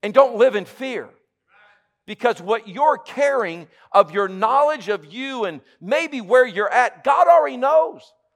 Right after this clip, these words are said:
The very first thing I wanna tell you is this. God watched you, and he still loves you. Don't you love that?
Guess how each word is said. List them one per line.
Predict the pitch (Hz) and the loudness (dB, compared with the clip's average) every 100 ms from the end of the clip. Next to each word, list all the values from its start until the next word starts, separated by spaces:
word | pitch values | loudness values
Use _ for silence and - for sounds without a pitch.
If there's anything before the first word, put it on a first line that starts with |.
| _ | _
The | 220 | -2
very | 269 254 | 0 2
first | 262 262 | 0 -2
thing | 247 226 | -2 -4
I | |
wanna | 214 208 | -4 -6
tell | - 220 | -2 -2
you | 214 | -2
is | 185 | -6
this. | 175 214 - _ _ - | -4 -6 -6 _ _ 2
God | 214 - | 2 2
watched | 160 190 240 - - | 2 4 4 0 -14
you, | 269 285 247 _ _ _ _ _ _ _ _ _ _ _ _ _ _ - | -12 -10 -12 _ _ _ _ _ _ _ _ _ _ _ _ _ _ -12
and | 185 | -10
he | 156 | -10
still | - 208 190 | -6 -4 0
loves | 180 135 113 | 0 -2 -10
you. | 98 _ _ _ _ _ _ _ _ _ _ _ _ _ _ _ _ _ _ - | -20 _ _ _ _ _ _ _ _ _ _ _ _ _ _ _ _ _ _ -6
Don't | 269 - | -6 -6
you | 151 | -6
love | 135 127 | -4 -4
that? | 120 127 - | -6 -8 -10